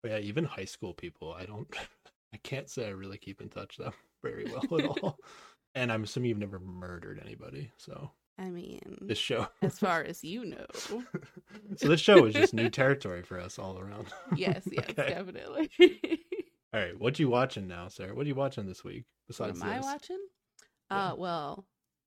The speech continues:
Speaker 2: Cobra Kai, the new season came out, so I was
Speaker 1: Oh.
Speaker 2: watching some of that, and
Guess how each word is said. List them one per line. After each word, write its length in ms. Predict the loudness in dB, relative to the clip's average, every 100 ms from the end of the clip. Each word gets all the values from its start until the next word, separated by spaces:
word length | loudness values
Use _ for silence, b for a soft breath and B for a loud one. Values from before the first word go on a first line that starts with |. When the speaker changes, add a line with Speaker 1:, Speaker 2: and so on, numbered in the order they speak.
| -6
Speaker 2:
Cobra 280 | -4 -2 -6
Kai, 480 | -6 -4 -2 -2 -4
the 100 | -4
new 160 | -6
season 400 | -6 -8 -4 -6
came 220 | -4 -6
out, 380 | -4 -4 -6 -10
so 160 | -10 -8
I 200 | -4 -2
was 100 | 2
Speaker 1:
Oh. 100 | 2 0
Speaker 2:
watching 240 | -2 -4
some 180 | -6 -6
of 60 | -4
that, 380 | -2 -2 -4 -8
and 460 | -6 -6 -6 -10